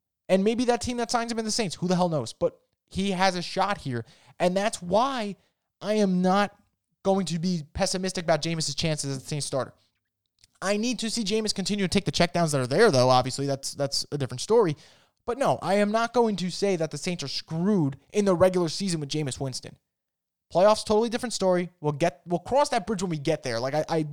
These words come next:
I wanna make that clear. I'm not trying to jump the gun. We will cross that bridge if we have to get to that point where, like, Jameis is starting in a playoff game. But for now,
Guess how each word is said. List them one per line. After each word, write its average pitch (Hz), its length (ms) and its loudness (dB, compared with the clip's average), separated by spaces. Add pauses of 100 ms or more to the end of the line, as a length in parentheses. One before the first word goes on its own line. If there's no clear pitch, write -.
(140)
I 170 60 4
wanna 208 180 6
make 190 120 0
that 170 120 4
clear. 170 260 2
I'm 135 120 4
not - 320 -2
trying 180 160 0
to 139 80 -4
jump 139 340 0
the 151 80 -4
gun. 147 340 0 (600)
We 170 180 4
will 254 160 4
cross 254 380 2
that 220 240 0
bridge 220 400 0 (200)
if 233 240 -6
we 208 200 0
have 190 240 -4
to 190 80 -2
get 180 180 2
to - 80 -4
that 170 160 2
point 170 240 0
where, 147 100 0
like, 143 200 -2
Jameis 165 340 0
is 147 80 0
starting 165 300 2
in 143 60 -4
a 123 40 -2
playoff 127 320 -4
game. - 160 -14 (300)
But 175 100 4
for 254 140 2
now, 247 300 0